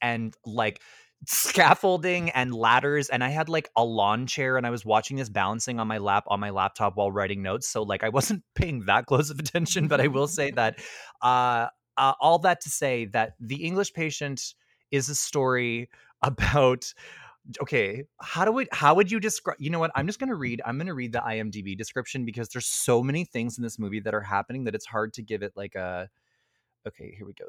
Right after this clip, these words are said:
Speaker 1: The English Patient. So, okay. Uh,
Speaker 2: <laughs>
Speaker 1: at, oh, it is, it is during the Second World War. So
Speaker 2: Yeah.
Speaker 1: at the clo-, at the close of World War Two, a young nurse tends to a badly burned plane crash victim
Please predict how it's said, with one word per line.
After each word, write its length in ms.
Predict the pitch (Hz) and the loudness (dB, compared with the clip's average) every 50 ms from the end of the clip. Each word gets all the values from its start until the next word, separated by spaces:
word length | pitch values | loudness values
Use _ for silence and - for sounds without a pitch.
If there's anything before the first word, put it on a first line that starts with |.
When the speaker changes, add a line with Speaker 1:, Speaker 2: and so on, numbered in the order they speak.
| - | -18
Speaker 1:
The 80 | 107 110 | -18 -18
English 380 | - 107 107 113 117 120 - _ | -14 -12 -12 -12 -12 -14 -14 _
Patient. 360 | - 98 92 - 92 92 - | -14 -14 -12 -14 -14 -14 -8
So, 220 | - - 110 107 - - - - 123 | -4 -2 -2 -2 -4 -6 -12 -10 -10
okay. 160 | - - - - _ - 214 196 190 226 247 - 453 - - 571 - _ - - | -8 -8 -10 -12 _ -18 -18 -16 -14 -14 -12 -12 -12 -12 -10 -10 -12 _ 0 2
Uh, 340 | 127 127 123 120 117 117 - - - - - - | 4 6 6 6 6 4 2 0 -4 -6 -8 -10
Speaker 2:
<laughs> 260 | - _ _ _ - | -10 _ _ _ 4
Speaker 1:
at, 280 | 160 175 180 170 - - _ _ _ - 180 | 6 6 6 4 0 -10 _ _ _ 8 10
oh, 120 | 202 202 | 10 10
it 60 | 196 214 | 10 8
is, 140 | 240 196 208 - | 6 4 4 4
it 120 | 190 185 | 6 6
is 120 | 233 247 - | 6 4 4
during 320 | - 202 151 165 170 147 | 2 2 2 2 2 2
the 80 | 147 143 | 0 0
Second 300 | - 160 - - 127 120 | 0 0 0 0 0 0
World 160 | 117 107 98 | 0 0 -2
War. 140 | 98 90 110 | -2 -4 -2
So 260 | - - 143 131 123 208 | 0 4 4 4 4 2
Speaker 2:
Yeah. 160 | 214 185 156 - - | -4 -8 -2 2 4
Speaker 1:
at 140 | 156 160 - | 4 4 2
the 100 | 170 160 | -2 -4
clo-, 420 | - - - 135 - 160 170 - - _ - | -4 -6 -10 -6 -4 -2 -2 -4 -4 _ 4
at 160 | - 143 147 - | 4 4 4 4
the 80 | 170 | 0
close 480 | - 127 - 165 160 170 190 214 214 - | -2 0 4 6 8 8 8 6 6 4
of 200 | 156 165 139 127 | 2 2 2 2
World 280 | 135 139 143 151 139 123 | 4 4 4 4 4 2
War 160 | 127 131 127 127 | 2 2 2 2
Two, 400 | - - - 120 110 107 104 110 | 2 -2 -2 -2 0 0 0 0
a 80 | 117 117 | 0 0
young 380 | 117 110 120 120 135 170 175 165 | 2 2 2 2 2 2 0 0
nurse 460 | 135 117 113 117 123 - - - - - - - - - _ - | 0 0 0 0 0 -2 -2 -4 -4 -8 -14 -20 -20 -20 _ -10
tends 480 | - - 147 147 151 160 170 175 - - | -6 0 2 2 2 2 0 -2 -2 -2
to 140 | - 156 139 | 2 2 2
a 60 | 123 | 2
badly 500 | 113 98 131 127 131 147 147 170 185 180 | 4 6 8 8 8 8 6 2 -2 0
burned 480 | 143 - 139 131 131 131 127 127 - | 2 2 4 4 4 2 -2 -4 -8
plane 340 | - - - 135 127 135 139 | -8 -4 -2 0 0 0 -2
crash 380 | 139 - 131 110 107 104 - - | -2 2 2 2 2 2 -2 -6
victim 540 | - 98 85 - - 92 90 92 98 120 127 | -8 -8 -6 -6 -8 -6 -6 -4 -6 -6 -8